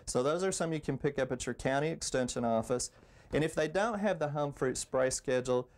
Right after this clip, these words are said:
the extension agent's handbook, they have access to it, and it's pretty current and up to date. They can make copies of that for you, or you can even purchase one of these if you would like. And then don't forget to check with your local garden centers and read the labels on the pesticides, because those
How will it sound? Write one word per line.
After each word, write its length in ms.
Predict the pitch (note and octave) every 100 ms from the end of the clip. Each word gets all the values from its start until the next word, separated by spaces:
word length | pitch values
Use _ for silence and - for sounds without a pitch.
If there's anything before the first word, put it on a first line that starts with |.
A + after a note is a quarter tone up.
| - -
the 140 | C3+
extension 520 | C3+ - G3 G#3+ G#3+ F3+
agent's 360 | E3 C#3+ B2+
handbook, 580 | D#3 F3 F3+ C#3+ A#2+ A#2+ - D3
they 140 | C3+
have 160 | D3 C#3+
access 520 | D3+ - - C#3+ -
to 100 | C#3+
it, 120 | C3+
and 120 | B2+
it's 140 | D3+ D#3+
pretty 280 | - E3 C#3+
current 360 | - C3 C3
and 80 | B2
up 120 | A#2
to 80 | B2
date. 340 | A#2+ A#2 A#2 -
They 120 | B2+
can 180 | - C#3
make 200 | C3 -
copies 480 | D#3+ E3+ E3+ C#3+
of 100 | C3+ B2+
that 140 | -
for 220 | - C3+
you, 100 | C#3
or 140 | C3 D3
you 160 | F#3
can 160 | - F3+
even 220 | D3+ B2+
purchase 480 | - A3 - C#3+ -
one 180 | A#2+ A#2
of 100 | A2+
these 260 | A#2 A2+
if 180 | A#2 -
you 80 | B2
would 120 | A#2+
like. 380 | B2+ C3 C3 - _ _ _ -
And 140 | C#3
then 80 | C#3+
don't 200 | E3 F#3+
forget 240 | F#3+ F#3
to 60 | E3
check 300 | - E3+ E3
with 160 | D3 C#3
your 100 | C3
local 320 | C3 B2+ A#2+
garden 440 | B2 C#3 E3 E3+
centers 580 | - E3 D#3+ D#3+ D#3 B2
and 160 | A#2 C3
read 180 | D#3+
the 80 | F3
labels 400 | E3 D#3 D#3+ D3
on 120 | C#3
the 60 | C3
pesticides, 640 | - E3+ - C3 B2 A#2+
because 320 | B2+ - B2+ C3+
those 360 | D#3 F3+ -